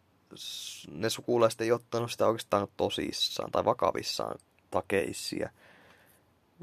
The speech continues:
Hyväksyttiin vaan se, että no, noita yhden perheen lapsia sitten syrjitään, että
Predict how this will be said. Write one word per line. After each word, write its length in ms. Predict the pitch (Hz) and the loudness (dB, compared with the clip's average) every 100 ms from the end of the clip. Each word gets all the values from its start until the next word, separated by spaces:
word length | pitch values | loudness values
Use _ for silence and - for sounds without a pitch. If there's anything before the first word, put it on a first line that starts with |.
| - _ _ 202 _ _ _ - | -20 _ _ -20 _ _ _ -10
Hyväksyttiin 500 | 139 113 - - 143 | 0 0 0 -4 2
vaan 160 | 131 113 | 4 4
se, 140 | 101 | 4
että 340 | 92 - 73 95 | 0 0 0 2
no, 240 | 101 92 - - - - _ _ - | 2 0 -2 -16 -20 -20 _ _ -8
noita 300 | 90 95 - _ _ _ _ _ _ _ - - - _ | -2 0 0 _ _ _ _ _ _ _ -16 -14 -14 _
yhden 360 | - 101 110 92 | -6 0 0 4
perheen 340 | 104 117 98 | 4 4 4
lapsia 380 | 87 101 - 92 | 4 2 2 0
sitten 380 | 95 - 87 - - - - - _ _ _ - _ - - - - - | 0 -4 -6 -6 -16 -20 -20 -20 _ _ _ -20 _ -20 -20 -20 -20 -8
syrjitään, 840 | - 110 107 104 - 67 82 - - - _ _ - | -2 0 0 0 2 2 2 -2 -10 -20 _ _ -14
että 340 | - - 60 | -14 -4 -2